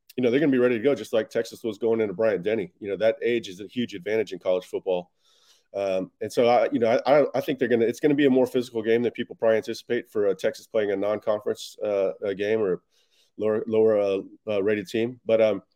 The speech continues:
yeah, they gotta be ready for the kitchen sink, double passes, and, and everything like that. Wyoming, if they wanna line up and run on Texas, it's not gonna happen. They'll get their quarterback killed, uh, which is tough to do 'cause he's exceptionally tough. But, uh, you know, I think, uh,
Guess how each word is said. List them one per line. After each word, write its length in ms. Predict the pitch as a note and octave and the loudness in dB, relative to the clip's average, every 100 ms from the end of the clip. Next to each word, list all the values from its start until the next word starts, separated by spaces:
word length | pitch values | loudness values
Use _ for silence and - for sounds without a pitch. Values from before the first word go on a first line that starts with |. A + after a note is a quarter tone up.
| _ _ _ _ _ | _ _ _ _ _
yeah, 140 | C3+ A#2+ | 4 6
they 140 | D3 | 6
gotta 220 | C#3+ C#3 | 8 6
be 80 | C3+ | 6
ready 160 | C3 C3 | 4 4
for 100 | B2 | 0
the 80 | |
kitchen 280 | A2+ B2+ A#2 | 0 -2 -2
sink, 260 | F2+ B2+ F#2 | -2 -2 2
double 220 | F#2+ G2+ | 0 0
passes, 500 | A2+ A2 G#2+ G#2+ F#2+ | 2 2 2 -4 -4
and, 100 | F#2 | -6
and 160 | - G2+ | -4 -4
everything 300 | G2+ G2 G2 | -4 -4 -2
like 160 | F2+ | -2
that. 300 | F2+ G#2 F#2+ - | 0 2 0 -2
Wyoming, 460 | F#2+ A2+ A#2+ A2+ | 2 4 4 2
if 120 | G#2 | 0
they 100 | - | 0
wanna 200 | A2 G#2+ | 0 2
line 200 | G2 G#2 | 2 2
up 120 | G2+ G#2 | 0 -2
and 80 | |
run 140 | G#2 G2+ | -2 -2
on 80 | F#2 | -2
Texas, 400 | A2 G2+ F2+ G2 | -4 -4 -10 -12
it's 160 | - | -4
not 160 | G#2+ G2 | -4 -4
gonna 100 | F2+ | -2
happen. 260 | G2+ G2+ | -2 -2
They'll 120 | F#2+ F2+ | -6 -4
get 160 | F#2+ | -6
their 80 | F#2 | -8
quarterback 480 | - G#2+ F2+ F#2 F2+ | 0 0 2 0 0
killed, 320 | G2+ G2 F#2 _ _ _ _ | 0 0 -2 _ _ _ _
uh, 140 | G#2 F#2+ | -2 -2
which 160 | G2 | -2
is 80 | G2 | -4
tough 200 | - A2+ | 0 0
to 80 | A2 | 2
do 180 | A2 G2 | -2 -2
'cause 160 | G2 | -4
he's 160 | F#2+ F2+ | -6 -6
exceptionally 480 | F#2+ A#2 A2 - F#2 | -2 2 2 2 -2
tough. 340 | - G#2 - _ _ _ _ _ | 4 4 2 _ _ _ _ _
But, 140 | A2+ | 4
uh, 260 | A2+ G#2+ G2 - _ | 6 6 2 -2 _
you 140 | A#2 | 0
know, 80 | G#2+ | 0
I 60 | G#2+ | 2
think, 260 | C3+ - | -2 2
uh, 240 | B2 G#2 | 2 4